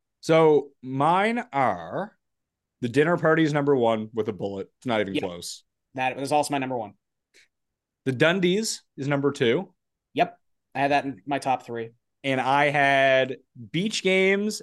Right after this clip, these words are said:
Speaker 1: and or Casino Night as my number three.
Speaker 2: I think Casino Night was, like, my last cut. Um, I have Fun Run. Um,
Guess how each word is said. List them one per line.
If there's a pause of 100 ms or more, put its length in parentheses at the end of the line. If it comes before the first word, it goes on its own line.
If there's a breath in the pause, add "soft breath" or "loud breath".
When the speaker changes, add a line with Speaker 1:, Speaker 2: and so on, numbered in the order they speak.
(100)
Speaker 1:
and
or
Casino
Night
as
my
number
three. (1040)
Speaker 2:
I
think
Casino
Night
was,
like,
my
last
cut. (320)
Um, (920)
I
have
Fun
Run. (920 soft breath)
Um,